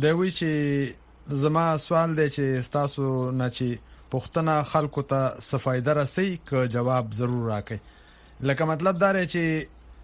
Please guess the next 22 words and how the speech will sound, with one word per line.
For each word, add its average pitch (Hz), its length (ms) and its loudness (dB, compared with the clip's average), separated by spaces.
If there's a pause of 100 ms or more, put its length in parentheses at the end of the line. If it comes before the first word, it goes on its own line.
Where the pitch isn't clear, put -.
(680)
ستاسو، 170 640 2
تاسو 170 380 2
چې - 20 4
دا 151 80 4
خلکو 160 260 0
ته 156 100 -2
وایي 156 180 2
چې 147 80 -4
پوښتنه 156 420 -2
وکړه 139 460 0
یا 131 160 0
را 127 120 0
تاسو 131 300 -2
کوم 135 140 -4
پروګرام 123 420 -2
کوئ، 131 260 -2
دا 135 120 2
خلکو 160 300 -2
ته 135 80 -6
څه 127 160 -6
فایده 131 260 0
رسوي، 180 360 -2